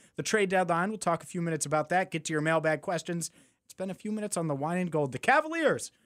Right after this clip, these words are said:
the regular season begins this week in the N B A. We'll discuss that too next on the Cleveland Sports Beat podcast.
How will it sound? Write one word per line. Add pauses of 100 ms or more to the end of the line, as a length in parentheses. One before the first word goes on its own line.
(200)
the
regular
season
begins
this
week
in
the
N
B
A. (220)
We'll
discuss
that
too
next
on
the
Cleveland
Sports
Beat
podcast.